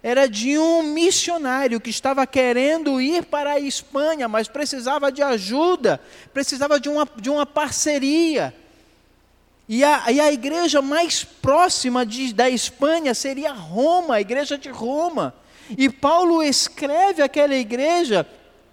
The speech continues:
para se apresentar como missionário. E ali ele diz quais são, naquilo que ele acredita. Por isso nós temos ali, como alguns dizem, um compêndio teológico de um missionário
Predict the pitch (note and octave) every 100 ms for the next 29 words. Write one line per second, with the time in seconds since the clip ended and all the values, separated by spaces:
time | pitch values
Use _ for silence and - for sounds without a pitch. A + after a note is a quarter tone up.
0 | _ - - - G#3+ A#3+ - - - -
1 | F#4+ F#4 E4+ D4 C#4 C4+ B3 B3+ C#4 D4+
2 | - - - _ - C4 C#4+ D#4 D#4+ D#4
3 | D#4 - E4 D4+ C#4+ C#4+ E4+ F4+ C#4+ D3
4 | A2+ - - _ _ _ _ _ _ _
5 | _ - D4 D#4+ C#4 D#4+ F#4+ F4 C#4 A#3
6 | D4+ F#4 - D#4+ D4+ D#4+ F4 D4+ A#3 A3
7 | C4 D#4 F4 F4 E4 E4 E4 D#4 D#4+ D#4+
8 | G#3 A3+ F#4 G#4 G#3 F3+ B3 C4 E4 E4
9 | D#4+ - - F4 F4+ C#4+ C4+ A3+ B3 B3
10 | - - A#3+ A3+ A3 F#3 A#3+ E4 D#4 F3+
11 | D#3+ B3 C4+ A#3 B3 - A3+ A#3+ B3 D4
12 | A#3+ - D#4 F#4 G4 F#4+ E4 E4 C#4+ C4
13 | B3+ D#4 D#4 E4 D4 D4 F#4 F4 F4+ G4+
14 | - G4 G4 F4 E4+ F4+ F4+ G#3+ B2+